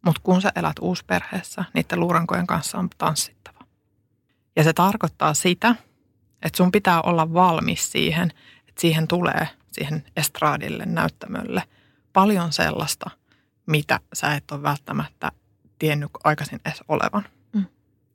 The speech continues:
Speaker 1: Eli sieltä tulee sieltä meidän lapsuudesta, sieltä meidän entisistä parisuhteista.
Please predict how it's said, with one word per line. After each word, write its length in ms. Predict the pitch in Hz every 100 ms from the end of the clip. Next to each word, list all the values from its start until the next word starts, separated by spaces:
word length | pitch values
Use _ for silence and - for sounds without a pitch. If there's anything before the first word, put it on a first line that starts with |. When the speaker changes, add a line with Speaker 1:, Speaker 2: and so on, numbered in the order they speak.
| 180
Speaker 1:
Eli 140 | 165
sieltä 180 | 151 151
tulee 260 | 160 165 151
sieltä 200 | 151 147
meidän 300 | 156 - 147
lapsuudesta, 680 | 156 - - 160 160 - 170
sieltä 180 | 160 151
meidän 160 | 151 - 170
entisistä 400 | 156 156 156 -
parisuhteista. 960 | 160 170 165 180 - - 202 - 208